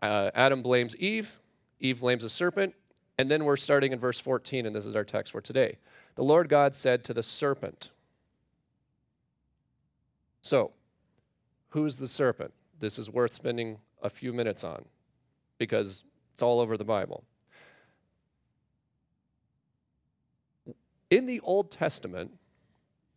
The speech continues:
the Old Testament doesn't talk about the, the devil per se, or Satan per se. It doesn't.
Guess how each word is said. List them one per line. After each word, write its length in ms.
the 120
Old 160
Testament 380
doesn't 260
talk 340
about 440
the, 280
the 120
devil 440
per 140
se, 280
or 120
Satan 400
per 100
se. 260
It 60
doesn't. 280